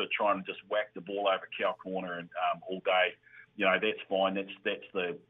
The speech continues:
that's T twenty as a game. But, um, when a, when a miscued shot goes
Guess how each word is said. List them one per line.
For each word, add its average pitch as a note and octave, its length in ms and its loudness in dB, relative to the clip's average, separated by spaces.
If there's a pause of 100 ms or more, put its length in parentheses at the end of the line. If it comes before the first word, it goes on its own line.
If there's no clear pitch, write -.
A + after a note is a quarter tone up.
that's G#2+ 160 -2 (120)
T G2 160 -4 (120)
twenty F#2 240 -2
as F2 100 -6
a E2+ 60 -8
game. F2 420 0
But, F2 220 0 (440)
um, F2+ 320 4
when A2+ 200 0
a, G#2 60 2 (120)
when A2+ 160 0
a G#2+ 140 6
miscued A2 720 -2 (100)
shot G2+ 300 4
goes F2 180 -2